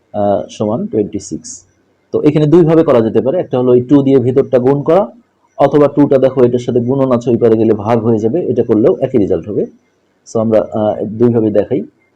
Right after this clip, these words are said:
আমরা যদি টুটা এই পাশে পাঠিয়ে দিই তাহলে হবে, আহ, টোয়েন্টি সিক্স ভাগ টু, যেহেতু গুণন ছিল এই পারে এসে ভাগ হয়ে গেল। তো এ-, এবার আমরা দেখো এই পাশে ভাগটা করে নিই, তেরো দুগুণে ছাব্বিশ, এবার মাইনাস থ্রিটা ওই পাশে গেলে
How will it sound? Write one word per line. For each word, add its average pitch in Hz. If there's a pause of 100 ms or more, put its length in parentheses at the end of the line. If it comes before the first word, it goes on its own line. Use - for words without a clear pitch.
(180)
আমরা 110
যদি 104
টুটা 123
এই 110
পাশে 110
পাঠিয়ে 107
দিই 151
তাহলে 107
হবে, 107 (220)
আহ, 101
টোয়েন্টি 110
সিক্স - (120)
ভাগ 107 (540)
টু, - (760)
যেহেতু 110
গুণন 139
ছিল 139
এই 135
পারে 113
এসে 107
ভাগ 95
হয়ে 85
গেল। 80 (840)
তো 104
এ-, 117
এবার 110 (240)
আমরা 110
দেখো 110
এই 117
পাশে 113
ভাগটা 104
করে 110
নিই, 123
তেরো 110
দুগুণে 110 (180)
ছাব্বিশ, 120 (540)
এবার 110
মাইনাস 120
থ্রিটা 131
ওই 123
পাশে 117
গেলে 135